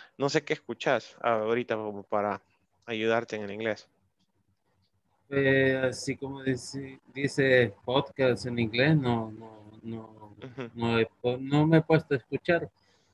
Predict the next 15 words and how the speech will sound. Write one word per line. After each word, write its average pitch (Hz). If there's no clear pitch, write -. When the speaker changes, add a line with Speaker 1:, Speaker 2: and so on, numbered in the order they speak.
Speaker 2:
pero 131
sí 147
me 143
ha 135
llamado 131
la 113
atención, 117
porque 120
no 120
es 131
Speaker 1:
Sí. -
Speaker 2:
lo 123
mismo 151
ver 131
a, 123